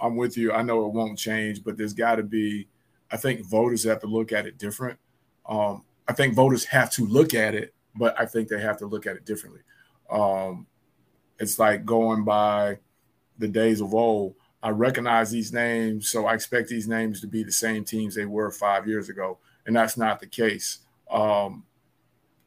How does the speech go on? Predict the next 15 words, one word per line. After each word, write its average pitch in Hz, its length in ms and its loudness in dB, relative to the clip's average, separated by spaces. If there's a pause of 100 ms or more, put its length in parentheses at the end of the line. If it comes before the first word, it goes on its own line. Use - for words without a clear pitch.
(120)
at 107 260 -2
this 131 200 6
day 127 200 4
and 117 100 2
age 120 180 2
in 110 80 -4
football, 107 520 0
I 107 40 0
mean, 104 180 -2
it 120 100 -2
changes 110 440 -2
from 98 160 -12
week 107 220 -4
to 95 100 -12
week, 120 400 -2